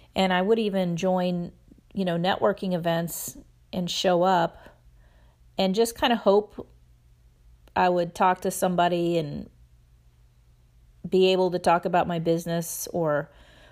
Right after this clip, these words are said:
hope that I met somebody that could hear what I had to offer. That's how I would approach these events. I went with the mindset that it was really all about me and what I had to <laughs> offer.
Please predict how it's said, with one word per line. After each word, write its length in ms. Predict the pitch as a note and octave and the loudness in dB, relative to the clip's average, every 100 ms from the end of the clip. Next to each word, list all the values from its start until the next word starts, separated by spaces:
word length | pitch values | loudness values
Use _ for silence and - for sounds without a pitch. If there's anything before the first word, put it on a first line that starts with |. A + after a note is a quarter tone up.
| - | -8
hope 300 | - A3 G#3+ | 4 4 4
that 120 | G#3+ | 2
I 100 | G3 | 2
met 240 | F#3 F3+ - | 2 -2 -4
somebody 640 | - F#3 F3+ F3 F3 F3 | -4 0 0 0 -2 -2
that 400 | E3+ D3+ - - | -2 -4 -4 -8
could 160 | - D#3+ | -8 -8
hear 440 | - G3 F#3 F3+ | -4 0 2 0
what 200 | F3+ F3 | 0 0
I 140 | E3+ | 2
had 180 | F#3+ F3 | 2 0
to 80 | F3 | 0
offer. 560 | F3 E3 - E3+ F#3 G3 - | 0 0 0 -2 -2 -6 -10
That's 240 | G3 F#3 - | -2 0 2
how 160 | F3+ | 0
I 140 | E3+ E3+ | 2 -2
would 160 | D#3+ | -4
approach 440 | D#3 - E3 E3 - | -6 -2 -2 -2 -6
these 220 | D3+ D3+ | -6 -2
events. 480 | D3 D3+ - - - - - - - - - - - | 0 0 -4 -14 -16 -20 -20 -20 -20 -20 -20 -14 -2
I 80 | |
went 220 | G3+ A#3 G#3+ | 0 2 0
with 140 | G3 | 0
the 60 | F#3+ | 0
mindset 640 | F3+ F3 F#3+ G3 F#3 E3+ | 2 2 2 0 -2 0
that 120 | F3 | 2
it 60 | E3 | 0
was 200 | E3 E3 | -2 -6
really 500 | E3 E3+ F#3 G3 F#3 | -6 0 2 2 4
all 140 | F3 | 2
about 280 | F3+ F3 E3 | 2 2 0
me 260 | F3 F3 F3+ | -2 -2 -2
and 140 | E3 | -2
what 120 | E3+ | 0
I 300 | E3 E3+ E3+ - | 0 0 -2 -4
had 260 | F#3 F3 | -2 -2
to 60 | - | 2
<laughs> 140 | F3+ | 4
offer. 360 | - - G#3+ | 4 4 -6